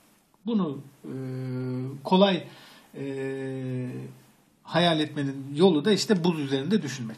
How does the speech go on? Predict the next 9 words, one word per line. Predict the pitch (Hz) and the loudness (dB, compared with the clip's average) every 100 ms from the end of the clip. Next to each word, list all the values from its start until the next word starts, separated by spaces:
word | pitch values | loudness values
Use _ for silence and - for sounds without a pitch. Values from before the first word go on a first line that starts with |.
| - | 2
Ayakta | 247 269 - 185 | 6 6 4 2
durmak | 202 220 269 - | 4 4 2 0
tamam. | 165 151 127 - - | -4 -4 -8 -12 0
Yürümek. | 147 226 302 330 311 - - - - | 10 10 12 8 6 4 -6 -20 -6
Arkadaşlar | 143 160 240 262 220 175 | -4 0 0 2 2 2
yürümek | 147 175 254 311 - | 2 4 6 6 6
de | |
aynı | 202 160 156 | 4 4 0
şekilde. | 151 127 135 131 | -2 -2 -2 -4